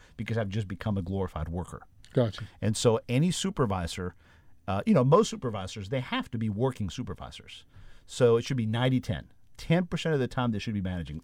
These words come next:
Speaker 1: That means ten percent of your week.
Speaker 2: Mm-hmm.
Speaker 1: So that means at least four, four to six hours you should be supervising. That's an entire day.
Speaker 2: Right, right.
Speaker 1: At least half a day, right? If it's not ninety, it's twenty. But,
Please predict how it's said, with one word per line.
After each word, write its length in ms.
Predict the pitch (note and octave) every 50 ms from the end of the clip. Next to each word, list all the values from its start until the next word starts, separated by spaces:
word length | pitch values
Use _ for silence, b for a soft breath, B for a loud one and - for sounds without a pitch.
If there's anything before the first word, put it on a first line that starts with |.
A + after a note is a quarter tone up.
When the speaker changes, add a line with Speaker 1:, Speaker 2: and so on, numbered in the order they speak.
| - -
Speaker 1:
That 160 | - F2+ F2+
means 340 | G2 A#2 C#3 D3 B2 A#2 -
ten 140 | - F2 D#2
percent 240 | - - F#2+ F2 E2+
of 60 | F#2+
your 120 | G2 A#2 B2+
week. 360 | G#3 C4+ - - - - - - _ - -
Speaker 2:
Mm-hmm. 280 | C3+ C3 B2+ A#2+ A#2 A#2+ -
Speaker 1:
So 160 | - - - G2+
that 180 | G#2+ A2+ A2 F#2+
means 280 | G#2 G#2+ A2 G#2+ G#2 -
at 120 | F2 E2+
least 200 | A2 A#2 A2 -
four, 340 | - - C3+ D3 D3+ D#3 -
four 280 | - - C#3+ D3 F3+
to 80 | F3 D3+
six 240 | - - C#3+ A#2 -
hours 520 | C#3 - G#3 E3+ F#2 F#2 G2 A2 - - -
you 220 | G2+ A2+ C3 B2+
should 200 | - - A#2 G#2+
be 100 | F#2 A2
supervising. 580 | - - - - C3 F2+ F2 D2+ D#2 - - - b b b b
That's 120 | - B3+ -
an 60 | C4+
entire 340 | E3 B2+ - - A#2+ G2+ F#2+
day. 220 | A#2 B2+ D#3+ - - - -
Speaker 2:
Right, 200 | C#3+ B2+ A2 - -
right. 100 | C3+ C3+
Speaker 1:
At 60 | B2+
least 140 | F#3+ A3 -
half 160 | D#3 B2+ -
a 40 | A#2+
day, 140 | G2+ F2+ - - _ _ - -
right? 240 | F#2 G#2+ C#3 D#3+ - b b b b b b
If 140 | - G#2+ A#2+
it's 140 | A2+ - B2+
not 220 | D#3 F3 - -
ninety, 320 | C#3 C3 B2+ C3 D#3 F#3+
it's 100 | C#3 -
twenty. 240 | - - C#3 - C#3
But, 200 | C3+ B2+ C3+ -